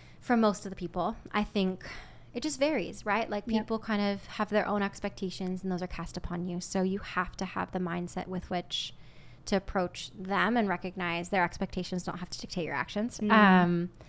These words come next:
Speaker 2: That's
Speaker 1: yeah,
Speaker 2: so
Speaker 1: but I
Speaker 2: powerful. Can you repeat that one more
Speaker 1: <laughs>
Speaker 2: time?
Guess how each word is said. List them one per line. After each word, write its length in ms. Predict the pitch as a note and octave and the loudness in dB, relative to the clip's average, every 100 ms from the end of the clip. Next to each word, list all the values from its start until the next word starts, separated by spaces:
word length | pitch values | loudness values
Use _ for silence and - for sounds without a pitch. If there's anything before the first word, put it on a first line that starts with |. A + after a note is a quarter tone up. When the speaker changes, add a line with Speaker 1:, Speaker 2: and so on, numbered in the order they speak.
| - - - | -20 -20 0
Speaker 2:
That's 80 | - | 10
Speaker 1:
yeah, 140 | D#4 | 12
Speaker 2:
so 100 | G3 | 12
Speaker 1:
but 60 | C4 | 12
I 40 | B3+ | 12
Speaker 2:
powerful. 380 | A#3+ - A#3 A3 | 12 12 8 8
Can 180 | C4+ | 10
you 120 | D4+ E4 | 10 12
repeat 380 | F#4+ F#4 F4 | 12 12 12
that 140 | F#4 F#4 | 12 12
one 120 | G4 | 12
more 140 | G4 | 12
Speaker 1:
<laughs> 0 | |
Speaker 2:
time? 360 | C#4+ D4 A#3+ C4 | 10 8 10 8